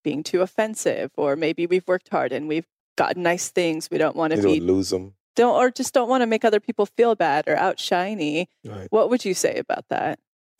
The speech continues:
Speaker 2: Uh, you said about the outshiny part, or, uh, as far as outshiny is, like, I,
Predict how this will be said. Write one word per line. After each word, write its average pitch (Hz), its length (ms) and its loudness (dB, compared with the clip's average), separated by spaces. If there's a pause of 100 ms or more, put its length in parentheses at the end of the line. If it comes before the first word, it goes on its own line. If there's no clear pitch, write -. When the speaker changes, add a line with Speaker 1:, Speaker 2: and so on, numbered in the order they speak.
(120)
Speaker 2:
Uh, 107 560 -2 (880)
you 143 60 2
said 120 180 4
about 98 300 0
the - 120 -2
outshiny 110 720 -2
part, 117 440 0
or, 87 340 2 (880)
uh, 117 100 -2 (480)
as - 120 -4
far 175 180 0
as 110 100 0
outshiny 95 520 -2
is, 92 100 -6
like, 90 200 -4 (720)
I, 143 140 0